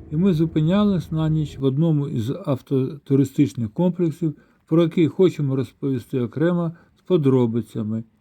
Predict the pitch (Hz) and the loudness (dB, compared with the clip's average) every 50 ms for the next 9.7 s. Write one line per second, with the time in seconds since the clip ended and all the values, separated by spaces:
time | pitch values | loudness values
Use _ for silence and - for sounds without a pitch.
0 | _ _ _ _ _ - 240 254 240 226 233 _ _ _ _ _ _ _ _ _ | _ _ _ _ _ -2 0 0 0 0 -4 _ _ _ _ _ _ _ _ _
1 | _ _ _ 135 135 135 135 151 185 190 - - - 160 151 143 123 - 135 127 | _ _ _ -2 2 2 4 4 4 2 0 -2 -2 0 0 0 -2 -2 -2 -2
2 | 123 117 107 - 117 107 113 104 104 104 110 113 120 _ _ _ _ _ _ _ | 0 -2 -2 -4 -6 -6 -6 -6 -8 -10 -12 -14 -16 _ _ _ _ _ _ _
3 | _ _ _ _ _ _ _ _ _ _ _ _ _ _ _ _ _ _ _ _ | _ _ _ _ _ _ _ _ _ _ _ _ _ _ _ _ _ _ _ _
4 | _ _ _ _ _ _ _ _ _ _ _ _ _ _ _ _ - 156 147 147 | _ _ _ _ _ _ _ _ _ _ _ _ _ _ _ _ 2 2 4 6
5 | 180 214 240 262 254 240 220 190 175 165 151 - - 156 147 139 135 117 - - | 4 4 6 4 4 4 2 2 2 0 -2 -2 -2 -2 0 0 -2 -4 -6 -8
6 | - 131 135 151 180 208 214 196 - 202 185 - _ - 147 127 113 107 104 104 | -6 -4 -2 0 0 0 0 0 -2 -6 -6 -6 _ 0 2 2 2 0 -4 -8
7 | - _ _ _ _ _ _ _ _ 139 156 208 226 220 233 226 202 202 226 220 | -10 _ _ _ _ _ _ _ _ 2 4 4 4 4 4 2 4 4 2 4
8 | 220 202 156 131 135 135 131 - 143 143 131 151 156 143 - - 190 202 214 196 | 4 2 2 2 0 0 0 0 -2 0 0 0 -2 -2 -4 -2 0 0 0 -2
9 | - - 160 151 143 143 147 151 135 123 139 143 143 | -2 -2 -2 0 4 4 4 4 4 2 -2 -4 -4